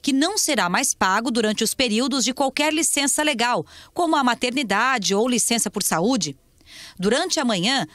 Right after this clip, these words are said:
houve reunião na prefeitura. À tarde, em assembleia, a categoria define se a greve continua ou não. Depende do resultado do encontro, então, dos representantes do Executivo e sinsege.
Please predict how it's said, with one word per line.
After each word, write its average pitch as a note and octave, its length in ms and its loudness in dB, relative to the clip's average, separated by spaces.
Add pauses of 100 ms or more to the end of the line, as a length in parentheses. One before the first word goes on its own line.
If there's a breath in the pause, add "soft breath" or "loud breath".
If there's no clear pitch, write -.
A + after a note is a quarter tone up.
(120)
houve A3+ 240 0
reunião C#4+ 540 0
na G#3 100 2
prefeitura. A#3 680 0 (440 loud breath)
À D3 120 -4
tarde, A#3+ 520 -2
em G#3 100 0
assembleia, G3 540 0
a A#3+ 40 -2
categoria A3+ 500 0
define C4+ 600 0 (140 loud breath)
se - 180 -2
a G#3+ 60 0
greve G3 400 0
continua C#4+ 680 0 (140)
ou B3+ 180 -2
não. E3 280 0 (500 loud breath)
Depende A#3+ 360 -2
do C#4+ 80 -2
resultado C#4 640 0
do G3 80 -4
encontro, A#3+ 460 0
então, B3 240 0
dos A#3+ 100 -2
representantes G#3+ 680 -2
do F#3 60 0
Executivo C#4 600 -2
e E4 40 0
sinsege. A3+ 680 -2